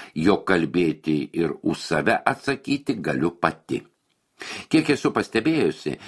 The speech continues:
šitas mūsų nemalonus bruožas būdingas vyresnio amžiaus gydytojams. Jaunesni gydytojai jau žino, kaip tokiose situacijose reikia bendrauti.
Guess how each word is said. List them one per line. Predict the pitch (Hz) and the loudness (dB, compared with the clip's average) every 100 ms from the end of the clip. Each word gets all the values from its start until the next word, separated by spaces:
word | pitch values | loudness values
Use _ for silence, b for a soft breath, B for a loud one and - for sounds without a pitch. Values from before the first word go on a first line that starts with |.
| B | B
šitas | - 143 123 - | -4 0 0 0
mūsų | 120 113 - 104 | 0 0 0 2
nemalonus | 95 95 92 90 92 104 85 | 4 2 2 0 0 0 -2
bruožas | 78 82 90 92 110 90 | -2 0 0 0 -4 -4
būdingas | 85 82 85 90 90 90 | -4 0 0 2 0 -2
vyresnio | 92 120 117 - 73 71 | 0 0 0 -2 -2 0
amžiaus | 71 62 80 73 62 | 0 -2 -2 -2 -4
gydytojams. | 76 65 71 - 69 69 - - - _ B B 90 | -4 -4 -4 -4 -2 -4 -6 -12 -18 _ B B 2
Jaunesni | 107 104 101 - 170 | 4 4 0 -2 -4
gydytojai | - 95 71 - 73 65 67 | 0 -2 0 -2 -2 0 0
jau | 82 143 185 | 2 2 0
žino, | 143 90 82 80 73 69 B B | 0 2 2 2 -2 -4 B B
kaip | - 101 - | 2 2 2
tokiose | - 76 85 78 - 78 | -6 -2 -2 -2 -4 -4
situacijose | 80 76 80 76 - - 73 73 - 80 - B B | -4 0 2 2 0 -6 -4 -4 -4 -4 -4 B B
reikia | 85 90 76 90 | 0 2 0 -4
bendrauti. | - 76 76 71 57 - _ | 0 0 0 -2 -4 -10 _